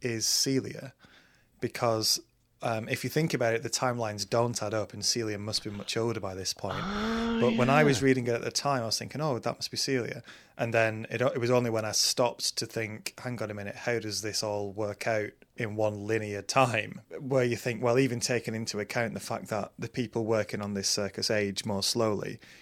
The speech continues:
Speaker 1: she must still be a
Speaker 2: Mm.
Speaker 1: bit older than, than Bailey. The, the,
Speaker 2: Yeah,
Speaker 1: the timelines
Speaker 2: yeah,
Speaker 1: don't
Speaker 2: that's
Speaker 1: add
Speaker 2: true.
Speaker 1: up. I think this,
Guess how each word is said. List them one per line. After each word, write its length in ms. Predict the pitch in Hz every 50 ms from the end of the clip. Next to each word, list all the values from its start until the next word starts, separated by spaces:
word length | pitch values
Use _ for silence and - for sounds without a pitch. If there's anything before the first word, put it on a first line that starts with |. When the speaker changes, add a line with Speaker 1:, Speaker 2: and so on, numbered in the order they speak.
| - -
Speaker 1:
she 200 | - - 123 110
must 220 | 104 104 101 -
still 240 | - - 110 107 101
be 120 | 98 95
a 60 | 98
Speaker 2:
Mm. 20 | 95
Speaker 1:
bit 120 | 104 101 101
older 300 | 101 101 104 101 101 95
than, 240 | - 98 - 98 - -
than 180 | - 101 98 98
Bailey. 400 | 98 98 95 98 104 104 101 - -
The, 100 | - 117
the, 60 | 110
Speaker 2:
Yeah, 180 | 107 98 95 98
Speaker 1:
the 80 | 95 -
timelines 460 | - - - 117 107 98 98 95 95
Speaker 2:
yeah, 60 | 95
Speaker 1:
don't 160 | 95 104 101 98
Speaker 2:
that's 140 | 101 101 101
Speaker 1:
add 80 | 104
Speaker 2:
true. 140 | 98 95 95
Speaker 1:
up. 80 | 95 - - - - - - - - - -
I 40 | 139 139
think 160 | - 175 165
this, 220 | 165 156 - -